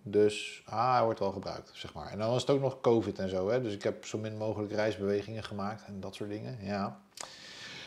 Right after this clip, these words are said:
Dus, nou ja, hè, ik wil een goede mix tussen comfort en lol en een beetje retro gevoel. En dat is voor mij eigenlijk die negen negen zes nu. Dus ik hoop eigenlijk niet echt dat er een opvolger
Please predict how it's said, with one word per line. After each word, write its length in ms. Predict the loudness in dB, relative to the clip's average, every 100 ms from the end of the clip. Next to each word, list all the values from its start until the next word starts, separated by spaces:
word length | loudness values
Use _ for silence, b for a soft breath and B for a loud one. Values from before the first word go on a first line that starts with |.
| B B
Dus, 380 | 10 10 6 12
nou 120 | 12
ja, 120 | 12
hè, 180 | 12 12
ik 140 | 12 12
wil 200 | 12 12
een 60 |
goede 240 | 10 10 10
mix 220 | 6 4
tussen 200 | 0 2
comfort 480 | 0 4 8 8 8
en 80 |
lol 440 | 8 10 10 10 8
en 100 | 2
een 140 | 4
beetje 440 | 6 6 6 8 8
retro 420 | 8 6 6 4
gevoel. 440 | 4 4 4 4
En 80 | 4
dat 160 | 2 0
is 120 | -2
voor 100 | -2
mij 100 | 0
eigenlijk 280 | 0 -2 -2
die 100 | 0
negen 240 | 0 0
negen 220 | -4 -2
zes 200 | -2 -2
nu. 220 | -2 -4
Dus 200 | 0 0
ik 160 | 0 -2
hoop 260 | 4 4 6
eigenlijk 340 | 4 4 -2
niet 80 | -2
echt 180 | -2 0
dat 140 | 0
er 60 | 0
een 80 |
opvolger 460 | -2 -2 0 0